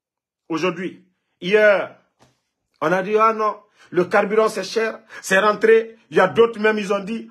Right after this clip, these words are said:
on pouvait vendre le carburant à six mille francs guinéens. Déjà, tout ça, c'était contre le président Alpha Condé.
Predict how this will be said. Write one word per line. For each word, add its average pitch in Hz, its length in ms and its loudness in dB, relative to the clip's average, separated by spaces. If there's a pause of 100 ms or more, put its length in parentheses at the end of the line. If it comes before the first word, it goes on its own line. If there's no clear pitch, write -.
(100)
on 185 120 -2
pouvait 190 220 0
vendre 202 240 0
le 165 80 -4
carburant 190 500 -4
à - 80 -8
six - 240 -10
mille 185 140 -4
francs 151 240 -10
guinéens. 123 300 -14 (800)
Déjà, 170 320 2
tout 185 140 -6
ça, 156 340 -4 (120)
c'était - 400 -2
contre 180 280 -4
le 139 100 -6
président 143 280 -4
Alpha 131 220 -8
Condé. 123 380 -12